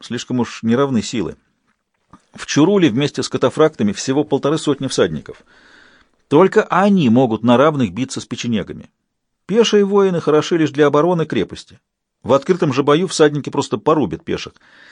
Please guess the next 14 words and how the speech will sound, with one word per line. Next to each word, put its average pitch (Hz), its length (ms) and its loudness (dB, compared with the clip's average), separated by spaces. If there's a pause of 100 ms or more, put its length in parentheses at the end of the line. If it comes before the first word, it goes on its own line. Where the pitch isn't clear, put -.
(720)
Ещё 143 240 -2
тогда, 143 340 2
в - 80 -10
первый 113 300 -2
свой 101 180 -2
перенос, 107 480 -4
Алексей 107 380 -2
говорил 110 440 0
Острису, 98 360 -6
что - 240 -6
армия 110 360 -2
империи 101 360 -4
не 101 120 -2
мобильна, 104 560 -4